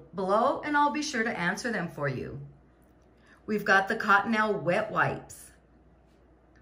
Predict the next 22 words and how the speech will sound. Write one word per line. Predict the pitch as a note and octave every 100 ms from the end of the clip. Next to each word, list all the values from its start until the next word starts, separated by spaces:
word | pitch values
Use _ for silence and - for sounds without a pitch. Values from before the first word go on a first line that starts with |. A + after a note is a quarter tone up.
| _ - - -
These | F#3+ G3+ -
run | F3 D3 C#3+
two | - D#4
dollars | - G#3 F#3+ G3+ - -
and | F3
fifty | - E3 - E3+
cents | - C#3 C#3
a |
piece. | - - A3+ D4+ - - - _ _ - -
If | G#3 G3+
you | A#3+
purchase | A#3 A#3 G#3+ A3+
them | - G#3+ A3+
in | A3 F#3
increments | - B3 C#4 G3+ F#3 F3+
of | C#3+ - -
two, | B3+ C4 C#4+ F#4 - _ _ _ _ _ _ -
you | F3+
can | F3 F3
get | F3 F3+ A3
them | A3+
for | A3+ D#3